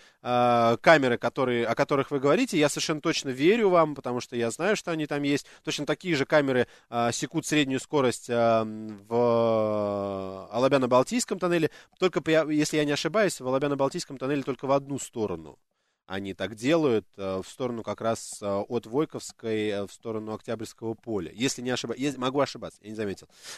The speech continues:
А, так вот, здесь таких камер, ну вот смотрите, есть одна камера, двадцать шесть девяносто восемь, написано: «Нарушение скоростного режима». Но то, что она сечет среднюю скорость, не обозначено.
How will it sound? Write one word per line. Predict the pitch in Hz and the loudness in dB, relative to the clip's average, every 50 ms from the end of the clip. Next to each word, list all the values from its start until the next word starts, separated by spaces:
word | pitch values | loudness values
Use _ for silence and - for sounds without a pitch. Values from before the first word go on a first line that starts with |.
| - - - | -18 -14 -8
А, | 120 117 120 120 117 113 117 113 113 | -2 2 4 4 6 6 6 4 4
так | - 160 - - | 2 -2 -4 0
вот, | 165 208 233 190 | 4 4 6 6
здесь | 143 131 131 - - 170 233 277 254 - | 4 0 -6 -4 -2 2 2 4 2 2
таких | - 190 175 - - 208 202 - - | 2 0 0 0 -2 -4 -6 -6 -4
камер, | - - 196 208 214 202 196 196 185 156 - _ _ _ _ _ _ _ _ _ _ _ _ _ _ _ _ _ _ | 0 4 6 6 6 6 4 2 2 0 -2 _ _ _ _ _ _ _ _ _ _ _ _ _ _ _ _ _ _
ну | 175 196 | 0 0
вот | 220 - | 2 4
смотрите, | - 220 226 220 214 180 - 151 | 4 4 4 4 4 2 0 0
есть | 160 180 254 262 - - | 2 4 4 4 4 4
одна | 196 170 165 170 | 4 4 4 2
камера, | 160 - 180 165 143 127 113 107 101 | 4 6 6 6 6 6 4 2 0
двадцать | 101 110 104 139 156 190 202 - 156 - | -2 -4 0 4 6 6 6 4 2 0
шесть | - - 214 151 | 2 2 2 0
девяносто | 156 156 175 175 - - 160 | 0 2 2 2 0 0 0
восемь, | 160 247 - - - 165 | 2 2 2 2 2 0
написано: | 147 147 143 196 180 - - 127 | 0 -2 -2 -2 -4 -4 -2 0
«Нарушение | 131 147 151 147 - 214 247 233 196 - | 2 2 2 4 4 4 4 4 2 0
скоростного | - - 143 147 139 - 175 185 180 165 | 2 2 2 2 2 2 2 2 4 6
режима». | 156 160 160 135 156 151 120 104 98 | 6 4 4 4 4 2 2 2 0
Но | 107 127 | -2 0
то, | - 208 202 | 2 2 2
что | - - 180 | 4 2 2
она | 185 185 | 2 2
сечет | - - - 196 180 | 0 0 0 -2 0
среднюю | - - 190 190 180 190 175 | 4 4 4 4 4 2 -2
скорость, | - - 254 277 254 214 165 - - - | -2 2 4 6 6 6 4 2 -2 -8
не | 160 160 180 202 | -4 0 4 4
обозначено. | 202 196 160 180 175 160 143 151 170 160 139 - - - 98 85 76 - | 4 6 6 6 6 4 4 4 4 4 4 2 0 -6 -10 -12 -18 -20